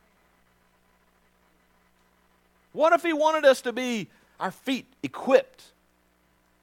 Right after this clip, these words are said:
with the gospel of peace? What if he wanted us to be knowledgeable in the gospel of peace so that whatever we face, wherever we need to go, wha-,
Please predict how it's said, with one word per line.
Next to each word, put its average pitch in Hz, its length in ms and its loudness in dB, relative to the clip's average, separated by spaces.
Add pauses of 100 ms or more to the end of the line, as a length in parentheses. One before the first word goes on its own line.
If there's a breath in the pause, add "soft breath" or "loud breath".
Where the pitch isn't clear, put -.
(180)
with 180 160 -4
the 123 100 -8
gospel 170 560 -4
of 143 140 -8
peace? - 580 -6
What 254 200 4
if 254 80 -6
he 269 80 -8
wanted 277 220 0
us 220 80 -8
to 214 80 -8
be 208 260 -8 (280 soft breath)
knowledgeable 196 960 4
in 175 80 0
the 151 80 -4
gospel 202 540 -4
of 147 80 -6
peace 247 360 -4
so 185 260 4
that 165 200 2 (460 soft breath)
whatever 247 340 4
we 220 200 0
face, 247 360 2
wherever 233 380 4
we 233 180 -4
need 220 200 -8
to 190 80 -2
go, 226 360 4
wha-, 180 200 0